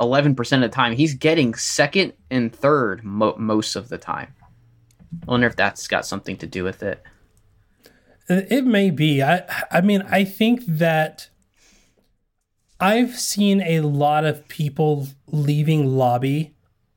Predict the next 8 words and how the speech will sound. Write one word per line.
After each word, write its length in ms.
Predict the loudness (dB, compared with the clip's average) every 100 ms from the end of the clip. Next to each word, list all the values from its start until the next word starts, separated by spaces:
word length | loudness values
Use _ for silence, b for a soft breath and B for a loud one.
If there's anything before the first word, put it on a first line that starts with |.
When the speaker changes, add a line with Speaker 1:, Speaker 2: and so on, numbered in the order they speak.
| _ _ 0
Speaker 2:
like, 280 | 0 2
Speaker 1:
Hmm. 180 | 0 -2 -6 _ _ -2
Speaker 2:
early. 580 | 2 2 2 2 0 -2 _ _ _ _ _ _
Speaker 1:
Y-, 100 | -14 -2
Speaker 2:
Like, 180 | 0 2
Speaker 1:
oh, 40 |
Speaker 2:
a 20 | 0
Speaker 1:
okay. 320 | -2 -12 -12